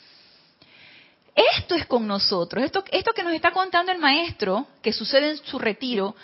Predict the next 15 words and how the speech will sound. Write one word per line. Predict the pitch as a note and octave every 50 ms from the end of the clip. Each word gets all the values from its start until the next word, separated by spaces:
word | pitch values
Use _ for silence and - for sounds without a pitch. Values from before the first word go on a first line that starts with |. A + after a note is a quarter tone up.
| - - -
sucede | - C4+ C4 - G#4+ A4 G4+
aquí | - - - G4 C5+ A4+ D4
ahora. | - - B4 E5 - - - - - - _ _ - - - _ _ _ _ _ _ _ -
Sucede | - - A#3+ A3 F#4+ G#4 G#4+
en | F4+ D#4
cada | D4 F#4 G4+ A4+ A4 G4
encarnación. | D4+ C4 A#3 - G#3+ F#3 G3+ - - D4 F#4 G4+ F4+ A#3+ F3 C#3 - - - - - - - - - - - - - - - - - - -
Sucede | - - G#3 F3 - - C#4 B3+ A#3+ A3+ A3 A3+ - - - - - - _
cuando | - A#3+ G#3 G#3 G#3
nosotros | G#3 - B3 A3+ A#3 C#4 E4
encarnamos | E4+ D#4 D4+ D4+ E4+ E4+ E4+ E4 C#4+ A#3+ G3 F#3+ G3 A3+ - - - -
y | - D#4 D4+
despilfarramos | C#4+ D#4 E4+ - - - - D#4 D4+ C#4+ D4 - - - C#4+ C4 C4 B3 B3+ D#4 F4 G4 F#4 E4 C4+ A#3+ G3+ G3+ G#3 A3+ C#4+ F#4+ - - - - - _ _ _ - - - - _ _
la | - B3 B3 A3+ A3+
vida, | A#3+ D#4 D4+ C#4 B3 G3 F#3 F#3 F#3+ G#3+ C4+ E4 -